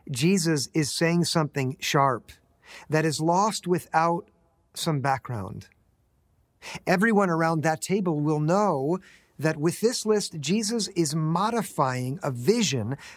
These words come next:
for God's future banquet that had been developing for seven centuries. First, it was the prophet Isaiah who painted a picture of the banquet that would one day be hosted by the Messiah,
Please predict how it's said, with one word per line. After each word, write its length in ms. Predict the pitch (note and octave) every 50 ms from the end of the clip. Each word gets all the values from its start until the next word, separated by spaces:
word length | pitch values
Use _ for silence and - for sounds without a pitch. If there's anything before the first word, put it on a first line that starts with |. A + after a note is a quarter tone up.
| - _ _ _
for 260 | - - - E3+ D#3
God's 400 | C3 D3+ F3+ F3+ F3+ E3+ C#3+ -
future 440 | - - G#3 A3+ A#3+ - - A3+ F#3
banquet 580 | C3+ D#3+ F3+ G3+ G#3 G3 - C#3+ C3 D3 - - - - - _ _
that 160 | C#3 D#3+ D#3+
had 220 | D#3 E3 D#3 B2+
been 160 | C#3+ F3+ F3 D#3+
developing 580 | D#3 C#3+ B2+ F3+ G3 G#3 G3+ F3+ G#3 G3 G3
for 200 | F3 - D#3 C#3+
seven 500 | A#2+ - - - E3+ D#3+ D3 D#3+ D#3+ D3+
centuries. 840 | C3+ - - B2+ B2 A#2 - - G2 E2+ D#2+ E2 D#2 - - - - _ _ _ _ _ _ _ _ _ _ _ - - - -
First, 500 | - - - G3+ A3+ A#3 - - - _ _
it 160 | - F#3 F#3
was 240 | F3+ F3+ F3+ D3 B2+
the 80 | E3 E3+
prophet 420 | - - F#3 F#3 E3+ - F3+ - - D#3+
Isaiah 520 | D#3+ E3+ C#3 B2 F#3+ G#3 G#3+ F3 B2 A2+ - - - -
who 120 | - F3
painted 400 | - - F#3 G#3+ A3+ - G#3+ F3
a 40 | E3+
picture 440 | - - - - - - - F3 D#3+
of 120 | - C#3+
the 120 | C3 D#3 B2+
banquet 460 | C3 E3 F#3+ A3 G#3+ - A3 - -
that 180 | F3+ D#3+ - D#3
would 200 | D3+ C#3 B2+ B2+
one 240 | F3+ G3+ A3+ A#3
day 220 | G3 G3 G3 F#3+ F#3
be 180 | - F3 F3
hosted 460 | C#3+ - G3 G3+ F#3+ - - D#3+ C3 B2+
by 140 | C#3 C3
the 80 | B2+ C3
Messiah, 600 | C3 B2+ A2+ - - C3+ A#2+ B2+ A#2 F#2 F2 F2